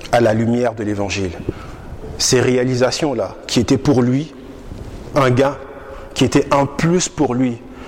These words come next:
qui pour lui, en fait, lui donnaient un accès au ciel, mais qui étaient devenues pour lui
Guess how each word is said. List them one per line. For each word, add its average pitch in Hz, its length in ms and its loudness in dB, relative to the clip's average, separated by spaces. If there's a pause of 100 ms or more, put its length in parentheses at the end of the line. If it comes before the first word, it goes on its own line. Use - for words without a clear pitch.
(180)
qui - 120 2
pour 160 220 4
lui, 147 220 4
en 131 100 2
fait, 147 260 -2
lui 131 120 2
donnaient 139 420 2 (320)
un 143 200 6
accès 160 460 0 (960)
au 131 100 6
ciel, 151 380 2 (640)
mais 117 100 4
qui - 140 2
étaient 151 260 2 (240)
devenues 117 360 2
pour 107 240 -2
lui 113 220 0